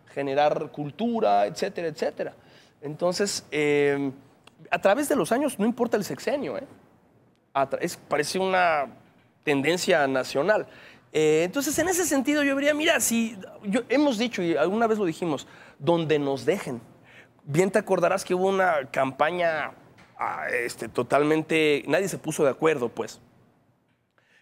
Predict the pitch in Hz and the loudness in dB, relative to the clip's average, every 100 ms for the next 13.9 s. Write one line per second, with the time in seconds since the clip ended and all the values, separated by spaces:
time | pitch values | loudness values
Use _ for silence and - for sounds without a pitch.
0 | _ 147 139 135 135 135 156 - 135 120 | _ 0 4 4 2 2 -2 -2 -2 0
1 | 123 147 - - - - - 165 185 165 | 0 -2 -6 -20 -20 -20 -4 0 2 2
2 | 170 196 170 156 175 220 156 147 147 147 | 0 0 0 2 2 2 0 0 0 0
3 | 143 135 127 135 135 139 147 143 185 190 | 0 -2 -4 -4 0 0 0 0 0 -2
4 | 190 170 151 165 170 180 160 139 - 185 | -2 0 0 0 -4 2 2 2 2 0
5 | 160 135 135 165 151 131 131 143 139 170 | 0 -4 0 0 0 0 0 0 2 2
6 | 147 131 147 175 165 165 151 151 139 170 | 2 0 0 -2 -2 0 2 2 0 -2
7 | - - - - _ - 143 139 143 147 | -6 -20 -20 -20 _ -6 0 0 0 -2
8 | 143 139 139 139 139 165 240 226 269 254 | 2 2 4 2 2 2 2 2 2 2
9 | 214 220 277 302 277 220 - 240 247 - | 2 0 2 2 2 0 2 0 2 2
10 | 349 339 285 - - - - _ _ _ | 0 0 -4 -8 -16 -20 -20 _ _ _
11 | _ - 202 - 220 214 277 277 208 190 | _ -2 0 2 2 2 2 2 2 0
12 | 247 240 349 330 196 269 370 254 277 294 | 0 0 2 2 0 0 2 0 2 2
13 | 269 269 262 208 175 165 - 233 | 2 0 0 0 0 -2 -2 -2